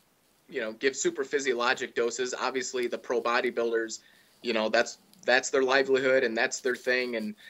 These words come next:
I don't necessarily agree with that's how it should be because, you know, I don't think it's fair to the people who don't wanna do that, but, um, but that's what they do. And, uh,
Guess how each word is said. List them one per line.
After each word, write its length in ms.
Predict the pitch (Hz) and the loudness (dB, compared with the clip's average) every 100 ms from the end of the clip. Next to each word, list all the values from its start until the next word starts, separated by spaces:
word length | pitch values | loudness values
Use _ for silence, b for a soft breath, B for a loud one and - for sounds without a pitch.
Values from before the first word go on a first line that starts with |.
| b - | b -4
I 100 | 117 | 0
don't 160 | 120 | 0
necessarily 600 | 113 117 113 131 127 117 | 0 -2 0 4 4 4
agree 340 | 110 107 120 123 | 2 0 2 2
with 160 | 120 | 2
that's 180 | 113 113 | 0 0
how 140 | 123 117 | 0 -2
it 80 | |
should 200 | - 123 110 | -4 -6 -2
be 180 | 120 | -2
because, 600 | 123 117 117 107 104 - - - _ _ _ _ | -2 -2 -2 -2 -2 -4 -6 -18 _ _ _ _
you 100 | 117 | -4
know, 180 | 104 101 101 | -2 -4 -2
I 60 | 113 | 0
don't 120 | 113 | 2
think 120 | 117 | 2
it's 120 | 110 | 0
fair 180 | - 117 | 4 4
to 60 | 113 | 4
the 80 | 107 | 0
people 280 | 120 110 107 | -2 -2 -2
who 100 | 104 | 2
don't 180 | 110 | 2
wanna 180 | 101 117 | 4 0
do 160 | 110 113 | 2 4
that, 220 | 117 113 | 6 6
but, 260 | 113 110 - | 4 0 -2
um, 360 | 101 104 101 101 b b | -4 -4 -6 -8 b b
but 80 | - | 2
that's 160 | 113 117 | 4 4
what 120 | 113 | 0
they 100 | 110 | 0
do. 360 | 110 113 117 | 2 2 2
And, 460 | 117 110 110 107 104 | 0 -2 -2 -2 -2
uh, 220 | 107 101 | 0 0